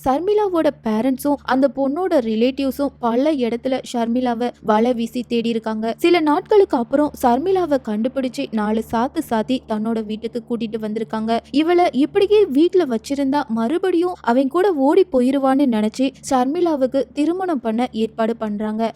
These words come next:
ஆனா, இந்த திருமணத்துல ஷர்மிளாவுக்கு விருப்பம் இல்ல. இருந்தாலும் அந்த பொண்ணை அடிச்சு கட்டாயப்படுத்தி ரெண்டாயிரத்தி ஒன்பதாவது வருஷத்துல அதே பகுதியை சேர்ந்த அன்புமணி அப்படிங்கிற நபருக்கு மேரேஜ் பண்ணி கொடுக்குறாங்க.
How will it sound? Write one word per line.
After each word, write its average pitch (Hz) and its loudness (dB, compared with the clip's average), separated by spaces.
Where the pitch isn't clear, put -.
ஆனா, 302 2
இந்த 339 0
திருமணத்துல 269 0
ஷர்மிளாவுக்கு 233 0
விருப்பம் 226 -2
இல்ல. 220 2
இருந்தாலும் 302 0
அந்த 240 2
பொண்ணை 269 2
அடிச்சு 233 0
கட்டாயப்படுத்தி 240 -2
ரெண்டாயிரத்தி 311 6
ஒன்பதாவது 233 0
வருஷத்துல 254 0
அதே 233 2
பகுதியை 269 -2
சேர்ந்த 247 0
அன்புமணி 262 0
அப்படிங்கிற 247 -2
நபருக்கு 220 -4
மேரேஜ் 208 -2
பண்ணி 214 -4
கொடுக்குறாங்க. 214 -2